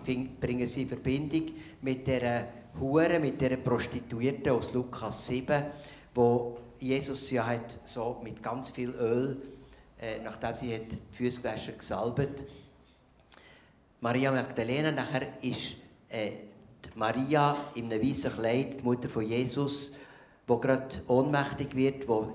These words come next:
aufgefangen wird vom Evangelist Johannes und rechts auf der anderen Seite vom Kreuz zeigt der Johannes der Täufer, der eigentlich bei der Kreuzigung gar nicht mehr gelebt hat, aber der Maler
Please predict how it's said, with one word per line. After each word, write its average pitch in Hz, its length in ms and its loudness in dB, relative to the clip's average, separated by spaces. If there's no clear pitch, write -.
aufgefangen 123 600 2
wird 131 200 0
vom - 200 0
Evangelist 107 680 -2
Johannes 110 680 0
und 113 180 -2
rechts - 760 0
auf - 140 -8
der 123 180 0
anderen 143 220 0
Seite 143 240 -2
vom 123 180 0
Kreuz 131 500 0
zeigt 139 640 2
der 117 120 0
Johannes 117 440 2
der - 140 -6
Täufer, 127 340 6
der 110 140 0
eigentlich 117 340 0
bei - 120 -2
der 104 40 -2
Kreuzigung 107 520 -2
gar 104 160 -2
nicht 117 280 -6
mehr 113 140 0
gelebt 117 180 -6
hat, 120 220 -2
aber - 80 -6
der 110 140 -6
Maler 113 300 -2